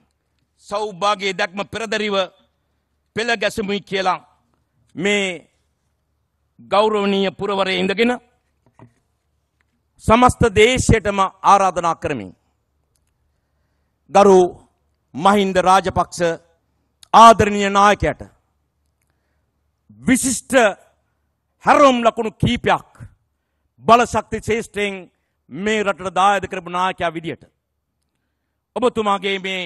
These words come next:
සුරත මේ ඓතිහාසික කටයුත්ත වෙනුවෙන් කැපකිරීම පිළිබඳව නැවත නැවතත් ගෞරව කරමින් ස්වාධීන ජාතියක් ලෙස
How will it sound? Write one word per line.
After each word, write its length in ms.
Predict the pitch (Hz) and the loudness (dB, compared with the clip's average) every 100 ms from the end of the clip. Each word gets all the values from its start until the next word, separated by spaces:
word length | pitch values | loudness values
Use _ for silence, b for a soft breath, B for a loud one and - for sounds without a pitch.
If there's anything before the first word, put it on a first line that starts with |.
| 151 _ _ _ _ _ _ _ _ _ _ | -12 _ _ _ _ _ _ _ _ _ _
සුරත 300 | 285 311 - 139 120 _ _ _ _ _ _ _ _ | -2 -2 -2 -10 -12 _ _ _ _ _ _ _ _
මේ 100 | 175 | -6
ඓතිහාසික 440 | 233 226 202 202 | -4 -2 -4 -6
කටයුත්ත 320 | 196 190 214 208 | -8 -8 -8 -10
වෙනුවෙන් 300 | 190 196 190 185 | -8 -6 -6 -8
කැපකිරීම 520 | - 196 202 190 175 | -8 -8 -6 -8 -10
පිළිබඳව 500 | - 185 190 190 175 180 156 _ _ _ _ _ _ | -10 -8 -6 -6 -4 -6 -8 _ _ _ _ _ _
නැවත 480 | 120 190 240 247 208 135 - _ _ _ _ - | -10 -2 2 2 0 -8 -14 _ _ _ _ -18
නැවතත් 400 | 131 233 302 - 151 - _ _ _ _ _ _ _ _ _ _ 113 | -4 0 2 0 -6 -10 _ _ _ _ _ _ _ _ _ _ -2
ගෞරව 320 | 233 240 208 190 | 2 2 0 -4
කරමින් 380 | 202 190 190 180 - _ _ _ _ _ _ | -4 -6 -6 -10 -14 _ _ _ _ _ _
ස්වාධීන 600 | - 254 233 208 202 196 185 160 _ _ _ _ _ - | 4 6 6 4 -4 -6 -6 -8 _ _ _ _ _ 0
ජාතියක් 520 | 233 240 220 208 190 - | 2 4 2 -4 -6 -6
ලෙස 200 | 185 | -12